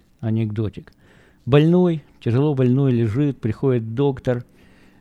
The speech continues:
э, с обходом, и больной говорит:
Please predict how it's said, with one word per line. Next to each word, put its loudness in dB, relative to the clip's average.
э, -2
с -10
обходом, 2
и 0
больной 2
говорит: -2